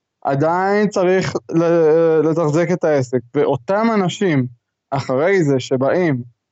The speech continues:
משאירים מייל וכתובת, להשתמש בדבר הזה.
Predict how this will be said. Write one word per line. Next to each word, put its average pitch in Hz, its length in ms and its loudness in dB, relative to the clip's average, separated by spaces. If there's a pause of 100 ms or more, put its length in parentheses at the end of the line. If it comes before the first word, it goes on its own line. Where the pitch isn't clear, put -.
משאירים 143 640 0
מייל 139 280 0 (480)
וכתובת, 202 800 -2 (320)
להשתמש 147 520 0
בדבר 139 880 0
הזה. 127 240 0